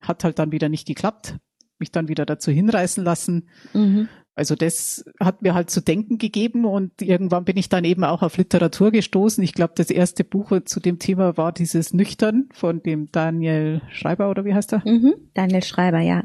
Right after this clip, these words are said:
Speaker 1: Genau. Das habe ich dann gelesen und da hat's halt dann auch schon so angefangen, dass ich tatsächlich in Erwägung gezogen hab, dass das auch eine Option wäre,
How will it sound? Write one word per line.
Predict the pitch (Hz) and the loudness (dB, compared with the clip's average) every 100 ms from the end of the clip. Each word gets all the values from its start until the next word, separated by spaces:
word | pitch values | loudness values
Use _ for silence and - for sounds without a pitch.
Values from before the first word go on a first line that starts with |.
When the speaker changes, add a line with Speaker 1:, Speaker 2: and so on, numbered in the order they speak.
| - | -2
Speaker 1:
Genau. | - 160 220 - 202 180 _ - | 0 2 0 -2 -16 -18 _ 0
Das | 185 175 | 2 2
habe | 196 | 0
ich | 185 | 0
dann | - 180 185 | 2 2 2
gelesen | 190 165 185 220 208 | 0 2 2 2 2
und | 185 180 _ - | 0 -4 _ -2
da | 185 185 | 0 0
hat's | 202 - | -2 0
halt | 190 180 | 0 2
dann | 175 | 0
auch | 156 | 0
schon | 165 190 175 | 0 0 2
so | 180 | 0
angefangen, | 170 196 - 175 175 | 0 0 0 -2 0
dass | 170 - | 0 -2
ich | - | -2
tatsächlich | 190 170 175 - 175 | -2 0 -2 0 -2
in | 180 165 | 0 0
Erwägung | 143 151 196 196 180 180 190 185 | 0 0 2 0 0 -2 -6 -6
gezogen | 196 - 180 180 175 | -8 0 0 2 0
hab, | 175 175 _ _ | 0 -2 _ _
dass | 175 - | -4 -4
das | - | -4
auch | - 170 | -2 -2
eine | 180 | -4
Option | - - - 170 180 | -6 -4 0 0 0
wäre, | 180 196 | 0 0